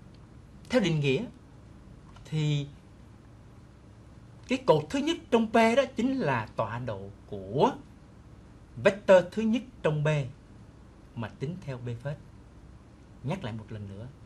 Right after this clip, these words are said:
khi em nói cái ma trận chuyển từ B phết sang B, tức là em đã phải tính các cái vector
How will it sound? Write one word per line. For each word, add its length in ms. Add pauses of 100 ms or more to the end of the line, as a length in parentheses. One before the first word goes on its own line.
(180)
khi 220
em 200
nói 160 (200)
cái 100
ma 340
trận 260 (460)
chuyển 300
từ 140
B 100 (640)
phết 260
sang 160
B, 40 (560)
tức 160
là 140
em 160
đã 80 (100)
phải 140
tính 280 (500)
các 160
cái 100
vector 400